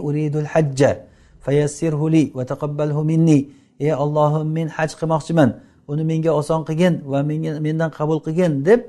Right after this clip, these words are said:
niyat qilib keyin labbaykani aytadi. "Labbayk Allohumma labbayk". Labbaykani ma'nosi, "Ey Allohim, seni, e, chaqirig'ingga labbay, xizmatingga labbay". Mana birov chaqirsa ham, o'zimizda ham bor-ku, "Falonchi desa labbay"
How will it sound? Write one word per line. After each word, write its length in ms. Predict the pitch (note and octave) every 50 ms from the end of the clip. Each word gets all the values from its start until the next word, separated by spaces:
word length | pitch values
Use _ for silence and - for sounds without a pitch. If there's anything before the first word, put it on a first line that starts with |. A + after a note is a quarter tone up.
| - -
niyat 260 | C#3+ D3+ E3+ E3+ E3+ -
qilib 200 | - F#3 G#3+ G#3+ -
keyin 180 | - F3 F3+ E3+ D3+
labbaykani 480 | D#3 C#3+ C#3 D3 C#3 C#3 C#3 B2+ A#2+ A2
aytadi. 280 | G#2 - G2 F#2+ G2 A2
"Labbayk 380 | B2 C#3+ C#3+ C#3+ D3 C#3+ C3+ C3+ C#3+
Allohumma 480 | C#3 C#3 C#3 C#3 C#3 C3 C#3 D3 C#3 C#3
labbayk". 320 | C#3 C3 B2+ B2 G#2+ G2+ - - - _ _ _ - -
Labbaykani 540 | C#3 D#3+ D#3+ G3+ G3+ G3 G3 F#3+ F3+ E3+ E3
ma'nosi, 380 | E3 E3 E3 E3 E3+ E3+ G3 F#3
"Ey 120 | F3+ F3+
Allohim, 500 | D#3+ D#3 D#3 D3+ D3+ D#3 D3+ - G#3+ A#3 A3
seni, 320 | F3+ - D3+ D#3+ E3+ F#3+ F#3+ F#3+ - - _ _ _ _ - -
e, 60 | C3+ C3+ C3+ C3
chaqirig'ingga 600 | - D#3+ E3 E3 E3+ E3 D3+ D3+ D#3 D#3+ D#3 D#3+ D3
labbay, 340 | D3+ D3+ C#3+ C#3 D3 C#3 - -
xizmatingga 640 | - - D3+ D3+ D#3 D#3+ D#3+ D#3 - D#3+ E3 D#3+ D#3+ D#3+
labbay". 300 | E3 D#3 D3 C3+ A2+ G2 - - _ _ _ _
Mana 200 | - D#3+ F3+ F#3 F3
birov 240 | D#3 F3 F#3+ F#3+ F3
chaqirsa 400 | F3+ F#3+ F#3 - F#3+ F3+ - F#3+ F#3
ham, 120 | F#3+ F#3+ F#3 F#3+ -
o'zimizda 340 | E3 D#3+ E3+ F#3 F3+ E3+ G3
ham 100 | F#3+ F#3 F#3
bor-ku, 280 | G#3+ A#3+ A#3+ B3 G3+ C#3+
"Falonchi 380 | A#2+ - D3+ E3 F3 F3 F3 A3+
desa 140 | G3+ - G#3 F#3+
labbay" 300 | F#3+ F#3+ F3 F3 F#3+